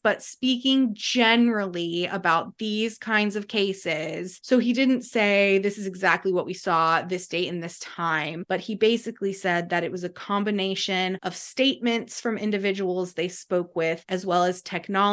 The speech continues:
available to law enforcement. And he did specifically mention social media that helped to change the focus and the course of the investigation. So it didn't sound like it was something they saw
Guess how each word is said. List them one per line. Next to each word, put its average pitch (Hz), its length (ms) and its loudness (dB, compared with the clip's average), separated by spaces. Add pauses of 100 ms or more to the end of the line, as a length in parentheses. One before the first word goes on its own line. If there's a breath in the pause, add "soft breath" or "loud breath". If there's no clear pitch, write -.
(600)
available 170 520 0
to 175 140 -6
law 160 240 -2
enforcement. 160 680 -6
And 175 140 -4
he 175 80 -4
did 175 240 -4
specifically 240 800 0
mention 185 400 -2
social 175 400 -2
media 175 600 -4
that - 160 -2
helped - 540 -2
to 185 100 -8
change 165 720 -6
the 170 120 -6
focus 165 540 -2
and 165 160 -6
the 156 60 -6
course 160 500 -2
of 170 140 -8
the 160 140 -4
investigation. - 920 -8
So 269 120 -2
it 269 60 2
didn't 359 280 0
sound 196 1000 -2
like 262 560 0
it 247 120 0
was 247 220 -4
something 269 460 2
they 220 160 0
saw 196 840 -4